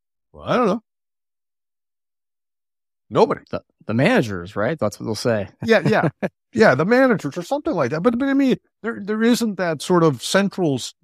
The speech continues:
Speaker 1: C O E that
Speaker 2: Right.
Speaker 1: says, "You know what? We've got somebody in charge of teams." And like you said, I mean, you articulated it really well.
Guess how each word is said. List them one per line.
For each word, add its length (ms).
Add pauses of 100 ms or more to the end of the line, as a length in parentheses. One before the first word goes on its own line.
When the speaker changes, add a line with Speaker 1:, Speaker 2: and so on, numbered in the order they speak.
(160)
Speaker 1:
C 400
O 220
E 240
that 80
Speaker 2:
Right. 100
Speaker 1:
says, 380
"You 80
know 120
what? 240
We've 200
got 200
somebody 400
in 80
charge 240
of 80
teams." 340
And 160
like 240
you 120
said, 380
I 120
mean, 180
you 200
articulated 800
it 100
really 260
well. 400